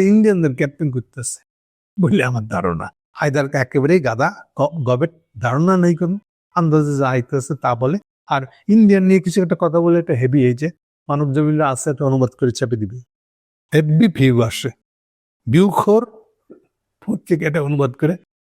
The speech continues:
চেপে দিবে। So এগুলো দিয়ে চলতেছে আসলে। ওকে, তো সার কথাটা হলো এই, এটা মনে করার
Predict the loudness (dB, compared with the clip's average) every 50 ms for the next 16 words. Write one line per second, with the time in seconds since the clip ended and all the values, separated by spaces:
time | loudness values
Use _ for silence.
0 | _ _ -14 -6 -4 -2 -2 0 -2 -4 -6 -8 -12 _ _ _ _ _ _ _
1 | _ _ _ _ _ _ _ _ _ _ _ _ _ _ _ _ -4 0 0 2
2 | 4 4 4 4 6 4 4 4 2 0 0 -2 -6 -10 -10 -10 -10 -10 -10 -10
3 | -12 -16 -18 -20 -20 _ _ _ _ _ _ _ _ _ -6 -4 0 2 2 2
4 | 2 -2 -6 _ _ _ _ -2 0 0 2 2 0 0 0 -2 -2 0 0 2
5 | 2 2 2 0 -2 -6 -2 0 2 4 4 4 4 2 2 2 2 2 0 0
6 | 0 0 0 0 0 0 0 0 -2 -2 -2 -2